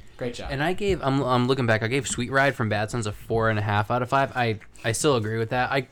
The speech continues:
Speaker 2: I could have given this a four point two five too.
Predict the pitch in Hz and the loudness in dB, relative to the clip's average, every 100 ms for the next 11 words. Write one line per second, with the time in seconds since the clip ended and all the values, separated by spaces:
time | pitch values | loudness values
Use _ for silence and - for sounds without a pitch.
0 | - - 143 139 185 160 156 156 151 - | -16 -6 0 4 6 6 4 4 2 0
1 | 131 131 127 123 120 117 117 110 - _ | 0 2 2 2 0 2 0 -2 -8 _
2 | - - - - - 139 135 131 135 131 | -20 -20 -20 -6 2 2 2 0 0 0
3 | 135 131 - 135 143 143 | 2 2 0 -2 0 -2